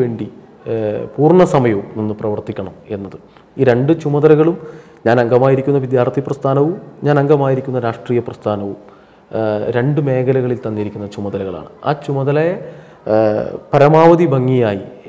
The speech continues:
എൻ്റെ, ഏഹ്, സാധ്യമായ, ഏഹ്, സാഹചര്യത്തിൽ നിന്നുകൊണ്ട് പരമാവധി ഭംഗിയായി നിർവഹിക്കാനാവണം എന്ന ബോധ്യമാണ് എന്നെ സംബന്ധിച്ചുള്ളത്.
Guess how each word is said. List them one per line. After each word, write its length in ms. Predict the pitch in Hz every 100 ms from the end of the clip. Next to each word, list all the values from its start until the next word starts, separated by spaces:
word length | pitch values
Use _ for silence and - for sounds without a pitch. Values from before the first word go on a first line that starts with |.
| 120
എൻ്റെ, 220 | 117 135 180 175 - - 127
ഏഹ്, 340 | 127 127 120 -
സാധ്യമായ, 560 | 123 123 143 135 123 120 156 - - - - - - 123
ഏഹ്, 680 | 120 117 117 123 - - 135 -
സാഹചര്യത്തിൽ 560 | 127 139 127 123 127 117
നിന്നുകൊണ്ട് 380 | 110 110 107 104 110
പരമാവധി 480 | 117 113 120 123 120 117
ഭംഗിയായി 520 | 117 117 120 107 107 120 120
നിർവഹിക്കാനാവണം 840 | 120 135 143 143 147 127 120 110 - - - - - - _ - 110 117
എന്ന 160 | 123 139
ബോധ്യമാണ് 520 | 123 127 143 127 107 101 107
എന്നെ 120 | 110 107
സംബന്ധിച്ചുള്ളത്. 560 | 107 107 107 107 107